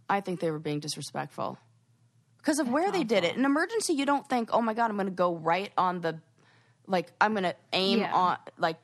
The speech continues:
Speaker 1: it seemed very intentional.
Speaker 2: Why would,
Speaker 1: Yeah.
Speaker 2: um,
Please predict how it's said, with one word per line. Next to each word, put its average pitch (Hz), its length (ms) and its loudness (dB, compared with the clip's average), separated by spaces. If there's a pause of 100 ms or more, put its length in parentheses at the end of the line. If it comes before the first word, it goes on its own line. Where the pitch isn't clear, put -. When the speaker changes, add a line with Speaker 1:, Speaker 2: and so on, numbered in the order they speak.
(240)
Speaker 1:
it 233 160 -2
seemed 240 320 0
very 180 480 0 (300)
intentional. 143 720 -4 (560)
Speaker 2:
Why 254 240 0 (160)
would, 427 220 0
Speaker 1:
Yeah. 165 280 -6
Speaker 2:
um, 208 480 -2